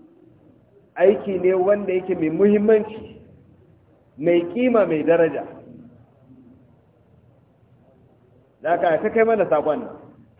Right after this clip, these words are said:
Muna roƙon Allah kuma ya saka da alheri. Dama ƙa'ida,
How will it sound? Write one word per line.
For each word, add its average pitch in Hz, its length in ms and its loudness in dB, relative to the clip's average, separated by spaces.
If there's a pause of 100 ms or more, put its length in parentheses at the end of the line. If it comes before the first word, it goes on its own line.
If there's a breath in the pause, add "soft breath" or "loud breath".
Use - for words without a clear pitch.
(760)
Muna 160 240 0
roƙon 156 260 -2
Allah 170 240 -2
kuma 165 180 -6
ya 156 120 -6
saka 170 260 -2
da 123 100 -6
alheri. 113 380 -10 (3000)
Dama 190 320 2
ƙa'ida, 185 500 0